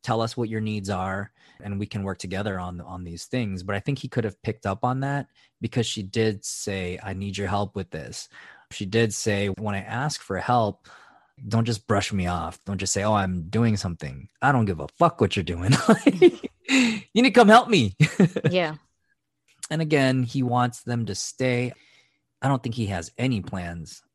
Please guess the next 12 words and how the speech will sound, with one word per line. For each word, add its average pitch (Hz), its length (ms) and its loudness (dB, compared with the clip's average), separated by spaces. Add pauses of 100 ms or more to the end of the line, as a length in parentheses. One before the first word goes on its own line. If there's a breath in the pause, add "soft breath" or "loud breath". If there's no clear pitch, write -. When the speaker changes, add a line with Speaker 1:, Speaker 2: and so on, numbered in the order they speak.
(160)
Speaker 1:
whatsoever 95 720 -4
of, 85 200 -16
of 90 160 -14
going 90 260 -8
back 90 280 -6
to 80 120 -12
America. 90 720 -12 (460 soft breath)
He's 117 180 -6
made 104 180 -6
that 92 160 -6
pretty 80 160 -8
clear. 82 420 -12